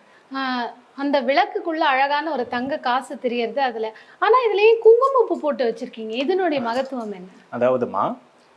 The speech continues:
Speaker 2: குங்குமப்பூ அப்படின்றது வந்து, பூஜை அறையினாலே நான் குருன்னு தான் சொல்லுவேன்.
Speaker 1: ம்.
Speaker 2: பூஜை அறையினாலே என்ன?
Speaker 1: குரு.
Speaker 2: குரு. இப்போ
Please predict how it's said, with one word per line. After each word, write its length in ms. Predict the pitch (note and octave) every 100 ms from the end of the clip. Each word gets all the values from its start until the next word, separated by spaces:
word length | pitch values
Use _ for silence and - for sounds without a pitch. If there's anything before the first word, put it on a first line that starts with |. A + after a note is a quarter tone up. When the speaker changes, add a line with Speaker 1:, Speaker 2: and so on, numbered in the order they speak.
| _
Speaker 2:
குங்குமப்பூ 760 | A3 A#3 C4 A#3 F3+ E3 D#3
அப்படின்றது 480 | A#2+ A#2+ A2+ A#2 A2+
வந்து, 520 | G#2+ A2+ C#3 A2+ F3+ -
பூஜை 340 | G#3 B3 A3+ F#3
அறையினாலே 480 | C#3+ C3 B2 C3+
நான் 220 | F3 C3 A#2+
குருன்னு 280 | C3+ E3+ D#3
தான் 160 | B2+ C3 -
சொல்லுவேன். 300 | F#2+ F#2 - _
Speaker 1:
ம். 60 | E3
Speaker 2:
பூஜை 240 | F#3 E3+
அறையினாலே 420 | C#3+ C#3+ C#3 D3
என்ன? 400 | C3 D3 C#4+ - - C4
Speaker 1:
குரு. 120 | C#4
Speaker 2:
குரு. 280 | C#4 A2+ - - - - -
இப்போ 560 | E3+ D#3+ D3+ B3+ -